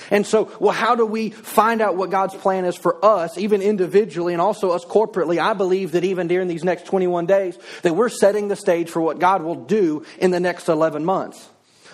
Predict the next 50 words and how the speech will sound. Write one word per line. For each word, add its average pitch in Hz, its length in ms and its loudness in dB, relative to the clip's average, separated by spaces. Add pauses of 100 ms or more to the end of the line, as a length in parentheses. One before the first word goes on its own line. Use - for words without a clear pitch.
Why? 196 240 4
Because 175 340 -2
it's 180 160 -6
the 180 100 0
principle 170 680 0
of 147 80 -4
first. 170 500 -2 (240)
We've 190 200 4
taken 202 320 2
the 180 100 -2
first 220 420 0
of 190 120 2
the 160 100 -2
year 160 260 0 (140)
and 165 120 2
we're 180 160 -2
offering 214 480 2
it 208 200 -2
to 208 160 0
the 175 140 2
Lord. 165 520 0 (160)
And 170 160 0
when 180 320 -2
we 185 220 2
give 170 360 2
the 170 100 -2
first - 480 -2
to 214 100 2
the 180 100 -2
Lord, 180 340 0
the 160 100 -2
rest 156 300 -2
is 170 140 -4
blessed. 208 760 -2 (400)
How 143 80 -2
many 151 100 0
of 135 60 -6
you 151 100 0
believe 156 360 -2
that? - 420 -8 (260)
Amen. - 240 -20
I 135 80 0
hope 233 220 4
you 165 80 -2
do, 165 160 -2
especially 185 340 -2
if 156 100 -6
you're 160 140 0
a 147 40 -4
giver. 139 400 -2